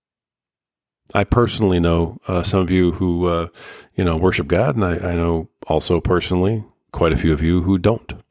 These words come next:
Uh, I know, you know, uh, one of the guys that, uh,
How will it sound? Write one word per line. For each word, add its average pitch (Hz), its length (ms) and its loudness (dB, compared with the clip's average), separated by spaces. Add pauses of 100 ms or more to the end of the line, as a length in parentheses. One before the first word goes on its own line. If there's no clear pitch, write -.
(2500)
Uh, 87 180 -4
I 90 100 2
know, 87 400 2
you 101 100 -4
know, 82 340 -2
uh, 87 300 -6
one 98 260 0
of 90 100 -2
the 101 80 0
guys 92 340 0
that, - 280 -6
uh, 87 320 -4